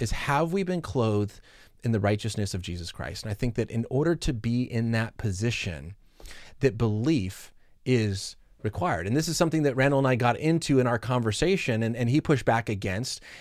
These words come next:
and we talked about it a little bit in my interview in, in, with him in Jul-, on July sixth, is that I think that belief is a requirement, is a necessary condition for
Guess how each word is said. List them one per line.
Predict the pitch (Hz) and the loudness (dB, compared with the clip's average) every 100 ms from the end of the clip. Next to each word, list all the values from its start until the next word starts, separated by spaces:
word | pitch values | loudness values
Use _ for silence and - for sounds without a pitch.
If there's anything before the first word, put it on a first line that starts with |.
| - | -2
and | 131 | 0
we | |
talked | 127 147 156 | 2 2 4
about | 143 135 | 4 6
it | 120 | 4
a | |
little | 113 143 165 | 4 4 4
bit | 120 - | 2 2
in | 120 | 0
my | 117 | 2
interview | 117 113 113 110 | 0 0 2 2
in, | 113 107 | 2 2
in, | 110 - - | 0 -8 -4
with | 113 | -2
him | 113 113 107 | 2 2 2
in | 98 | -2
Jul-, | 101 | -4
on | 104 104 | -2 -2
July | 98 87 90 | -2 -6 -6
sixth, | - 196 - - - - - _ - | -2 -4 -4 -14 -20 -20 -20 _ 0
is | 131 | 0
that | 123 127 | 2 2
I | |
think | 135 139 | 2 2
that | 156 | 0
belief | 120 110 120 131 | 2 2 0 0
is | 123 117 | -2 0
a | 117 | 0
requirement, | 123 113 - 139 170 95 82 104 | 0 -4 -2 -2 0 -2 -4 -8
is | 107 | -4
a | |
necessary | 104 117 131 127 | -4 -4 -4 -6
condition | 131 104 98 107 | -4 -6 -6 -10
for | - 92 90 | -8 -8 -8